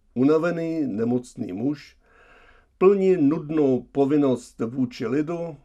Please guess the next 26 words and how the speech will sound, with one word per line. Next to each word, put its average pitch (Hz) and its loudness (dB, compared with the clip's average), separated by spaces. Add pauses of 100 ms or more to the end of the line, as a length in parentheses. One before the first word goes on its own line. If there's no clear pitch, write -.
(220)
kterého 151 0
má 160 0 (320)
plné 127 4
zuby." 101 -12 (1160)
Na 214 2
obrazovkách 185 0
se 143 0
během 147 2 (100)
pořadu 165 -2
objevovaly 143 0
S 123 -2
M 117 -2
S 127 -2
otázky. - -6 (680)
Jedna 147 2
z 107 -8
nich, 180 -2
na 117 -8
kterou 139 -2
Putin 123 -6
neodpověděl, 165 -4 (560)
zněla: 117 2 (500)
"Kdy 123 0
se 135 2
vrátí 135 4
nevolnictví? 127 2